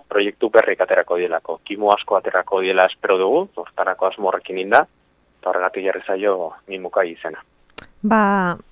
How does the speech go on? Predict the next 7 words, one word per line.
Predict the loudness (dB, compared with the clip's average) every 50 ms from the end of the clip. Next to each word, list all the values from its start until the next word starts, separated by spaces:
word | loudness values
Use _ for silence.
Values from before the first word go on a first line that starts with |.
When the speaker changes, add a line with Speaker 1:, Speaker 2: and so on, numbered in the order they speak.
| _ -8
Speaker 2:
metafora | -4 -2 0 2 2 2 2 4 2 2 4 2
polita, | 2 2 2 2 2 2 2 2 2 -2 -6 -8
eh, | -8 -6 -6 -6 -6 -6
hitz | -4 -4 -4 -4 -2 -2
honekin | 0 2 2 2 2 2 0 2 2
ere, | 2 2 2 2 2
eta, | 0 0 0 0